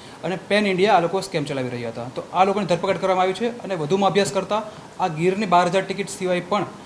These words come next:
એના સિવાય પણ આઠ હજાર, અ, છસો પચાસ જેટલા કન્ફર્મેશન પેમેન્ટના ઈમેલ મળી આવ્યા છે, જે બીજા રાજ્યોને સાથે લાગુ, લાગુ પડતા છે.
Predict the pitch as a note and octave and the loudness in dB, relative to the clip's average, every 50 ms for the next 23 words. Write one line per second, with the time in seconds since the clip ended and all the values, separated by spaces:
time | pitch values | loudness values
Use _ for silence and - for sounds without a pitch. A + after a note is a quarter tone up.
0 | - - - - - D#3+ F#3+ F#3 - G3 F#3+ F#3+ F3 - G#3+ - - - - - | -18 -20 -14 -6 -2 -2 0 0 2 2 2 2 2 0 -4 -6 -6 -12 -18 -8
1 | - - E3+ F#3+ F#3 F#3+ F#3 F3+ G3 G#3 G3+ - - - - - - - - - | 4 8 8 8 8 6 4 4 4 4 2 -2 -10 -14 -16 -18 -18 -20 -20 -20
2 | - - - - - - - - D3+ D#3+ D#3+ D#3 - F#3 - - - - E3+ - | -20 -20 -20 -20 -20 -16 -10 -6 -2 -2 -2 0 -2 -2 0 0 0 0 0 0
3 | G#3+ G#3 F#3 F#3 - A3+ A3+ A3+ - - - - F3 F#3 G3 G#3 G3+ G3 F#3+ G#3+ | 0 0 0 0 0 0 0 -2 -6 -10 -4 -4 -2 -2 0 0 -2 -2 -2 -4
4 | G3 E3+ F3+ F3 F3+ F3 F3+ G#3 G#3 - F3+ F3 F#3+ F3+ F3 E3+ D#3+ D#3 D3 D3 | -4 -2 -2 0 0 0 -2 -2 -2 -2 -2 -2 0 2 2 2 4 2 2 2
5 | D3 C#3 C3+ A#3 B3+ A#3+ A3 F3 E3 E3 F3 E3 E3 D#3 C#3+ D#3+ D#3 D#3 D#3+ D#3 | 0 0 0 0 0 0 0 0 0 0 2 2 2 2 0 0 0 0 0 0
6 | C#3+ D#3 D3+ D3 D#3+ D#3 D3+ D3+ D3 D3 C#3+ C3+ C3 C#3 C#3 D3 C#3+ C#3+ C#3 C#3 | 0 -2 -4 -2 -2 -2 0 0 0 -2 -2 -2 -2 -2 -2 -4 -4 -4 -4 -4
7 | C#3 C#3+ B2+ C#3+ C#3 C#3 C3 - A3+ | -4 -4 -6 -6 -6 -6 -4 -4 -6